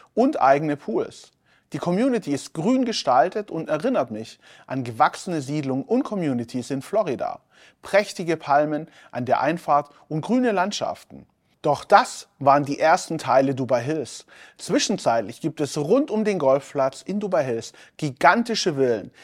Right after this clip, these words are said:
die sich in die grüne Landschaft mit kleinen Seen einreihen. Hier begegnet man auch Chauffeuren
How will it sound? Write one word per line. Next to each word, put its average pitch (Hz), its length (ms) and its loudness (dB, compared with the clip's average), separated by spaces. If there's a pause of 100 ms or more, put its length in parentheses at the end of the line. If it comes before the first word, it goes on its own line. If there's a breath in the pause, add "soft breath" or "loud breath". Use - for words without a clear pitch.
(200 loud breath)
die 143 120 -4
sich 139 220 -4
in 143 120 0
die 123 100 -4
grüne 220 420 2
Landschaft 156 540 0 (160 soft breath)
mit - 220 -10
kleinen 151 420 2
Seen 120 300 -4
einreihen. 117 600 -4 (600 soft breath)
Hier 254 300 0 (140)
begegnet 180 480 0
man 135 160 2
auch 131 200 -4
Chauffeuren 170 640 -2